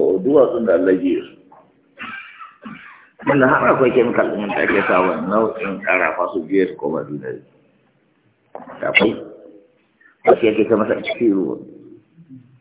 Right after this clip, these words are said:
Magani ne. Wani chemical ne ya ka haɗa shi, aka haɗa shi, tun tuni ake da shi. Ƙarafuna da yawa na ka aka ɗiga shi a cikin zai su juye su koma zinari. Ko zinari ne sosai. Wanda ban a ga ba jabu ne ba.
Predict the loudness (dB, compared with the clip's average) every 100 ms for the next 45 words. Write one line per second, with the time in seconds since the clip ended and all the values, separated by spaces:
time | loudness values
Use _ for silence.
0 | _ -4 0 2 4 2 0 -4 -6 -12
1 | 0 2 2 0 0 2 2 2 0 0
2 | 0 0 0 -2 0 -2 0 -4 0 0
3 | -2 -4 2 2 2 -2 -4 -8 0 0
4 | 2 2 2 0 -2 -6 -8 -12 -16 -18
5 | -6 2 4 4 2 2 0 4 2 2
6 | -6 -12 -10 -8 -4 -2 -2 -4 -4 -4
7 | 0 0 0 -2 -2 -4 -6 -2 -2 0
8 | -2 -4 -2 0 0 -2 -2 -2 -2 -2
9 | -4 -2 -2 -2 -4 -6 -8 -4 4 6
10 | 6 4 4 4 4 2 0 -4 -2 -4
11 | -4 -14 -20 -20 -20 -20 -20 -20 _ -2
12 | 4 4 4 4 4 4 2 4 6 6
13 | 4 4 4 2 0